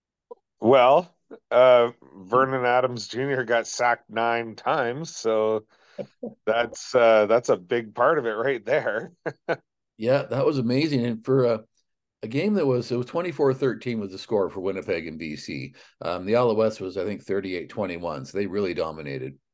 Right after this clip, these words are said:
Speaker 2: But
Speaker 1: Yeah.
Speaker 2: you think if there was even just a, a few less sacks on Vernon Adams, that could have been a closer game, and B C kinda handed it to Winnipeg.
Speaker 1: Yeah, I'm not, uh, I'm not a happy Lions fan today. <laughs>
Speaker 2: Yeah.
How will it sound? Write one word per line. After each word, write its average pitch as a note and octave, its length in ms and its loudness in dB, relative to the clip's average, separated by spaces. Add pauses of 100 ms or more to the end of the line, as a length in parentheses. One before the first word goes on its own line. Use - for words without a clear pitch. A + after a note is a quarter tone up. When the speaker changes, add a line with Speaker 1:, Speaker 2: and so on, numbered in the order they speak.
(160)
Speaker 2:
But G#2 320 0 (320)
Speaker 1:
Yeah. F2+ 160 -18
Speaker 2:
you B2 80 0
think D3 280 -4
if B2 140 -4
there A2+ 140 -2
was A2+ 180 -2
even C3 240 0
just A#2 300 -8
a, D#2+ 320 -2
a F#2+ 80 -6
few D#3+ 360 -4
less B2+ 300 2
sacks A#2+ 400 -6
on G2 140 -6
Vernon G#2 260 -2
Adams, F#2 380 -4
that F#2+ 120 -4
could A2+ 140 -4
have A2 80 -2
been G2+ 140 -4
a F2+ 60 -10
closer A2 380 -4
game, F#2 300 -6
and C#2+ 220 -10 (560)
B G3 180 -2
C F3 220 -6
kinda C#3+ 260 -2
handed A2 380 -4
it F2 120 -8
to F#2+ 80 -8
Winnipeg. D2 520 -8 (1120)
Speaker 1:
Yeah, A2 280 4 (360)
I'm G#2+ 220 -4
not, A#2 400 -2
uh, G#2 480 2
I'm G2+ 140 -8
not B2 200 0
a A#2 140 0
happy B2 800 -4
Lions A#2 520 0
fan A#2 300 0
today. G#2+ 460 -4
<laughs> - 500 -14
Speaker 2:
Yeah. C3+ 280 -6